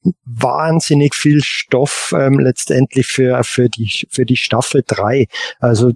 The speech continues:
von, von, von, von, vom Aufbau und der Machart fand ich, fand ich das echt richtig gut gemacht. Und war, ähm, wirklich ein schöner Abschluss für die, für diese Staffel.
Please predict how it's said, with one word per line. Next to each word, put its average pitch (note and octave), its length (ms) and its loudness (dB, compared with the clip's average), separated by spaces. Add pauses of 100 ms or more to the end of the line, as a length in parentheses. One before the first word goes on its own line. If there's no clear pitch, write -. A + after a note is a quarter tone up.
(140)
von, C#3 180 -2
von, B2+ 240 0
von, B2 320 2
von, A#2 300 0
vom A2 300 0
Aufbau G3 500 0
und C3 140 2
der A#2+ 80 2
Machart E3 440 0
fand C#3 220 2
ich, A#2 80 -2
fand B2 220 0
ich - 80 -2
das - 200 -2
echt - 220 -6
richtig C#3 480 -2
gut - 260 -2
gemacht. A#2+ 480 -2 (440)
Und C#3 420 2
war, C3 420 -2 (100)
ähm, B2+ 300 2
wirklich D3+ 240 0
ein C3 100 4
schöner C#3+ 400 0
Abschluss D3 380 -2
für C#3+ 160 -2
die, B2+ 140 0
für B2+ 160 -2
diese A#2 240 0
Staffel. - 360 -2